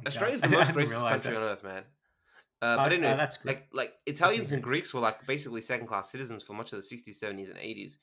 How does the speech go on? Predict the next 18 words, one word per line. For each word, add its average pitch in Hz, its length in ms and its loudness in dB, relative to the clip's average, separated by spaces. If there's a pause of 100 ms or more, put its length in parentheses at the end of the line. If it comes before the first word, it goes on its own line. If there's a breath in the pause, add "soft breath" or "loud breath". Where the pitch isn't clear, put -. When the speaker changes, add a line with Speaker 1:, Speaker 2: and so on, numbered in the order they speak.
(200 soft breath)
Speaker 1:
Italians 175 420 2
got, 127 260 2
um, 107 240 0
Speaker 2:
Damn. 123 100 -4
Speaker 1:
mainstream 117 400 -4
cred 113 180 -2
a 110 60 0
lot, 110 220 -6 (180)
a 110 40 -8
lot 113 260 -4
quicker 135 260 -8
though, 95 180 -8 (360)
because 98 440 -10
they 98 260 -2 (720 soft breath)
lived 120 180 -4
in 117 100 -4
places 117 340 -6
that 104 180 -4